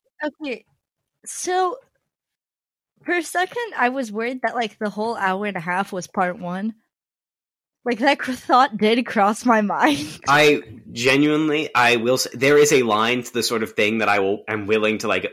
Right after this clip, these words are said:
Speaker 2: put you through as a co-host
Speaker 1: <laughs>
Speaker 2: and also myself. And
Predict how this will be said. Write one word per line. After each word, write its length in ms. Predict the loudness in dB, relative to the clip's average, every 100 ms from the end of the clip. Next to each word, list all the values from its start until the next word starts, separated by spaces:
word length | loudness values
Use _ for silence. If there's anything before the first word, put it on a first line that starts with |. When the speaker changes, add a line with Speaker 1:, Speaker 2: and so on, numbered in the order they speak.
| _
Speaker 2:
put 240 | -2 -2
you 160 | 0 -4
through 380 | -2 -2 0 -2
as 140 | -4
a 60 | -4
co-host 600 | -2 0 0 2 2 0 -2 -4
Speaker 1:
<laughs> 240 | -4 -16 -2
Speaker 2:
and 380 | 0 2 0 -6 -8 _
also 380 | -2 0 2 2
myself. 800 | 4 2 2 0 0 0 -4 -12 _ _ _ _ -4
And 320 | -2 -2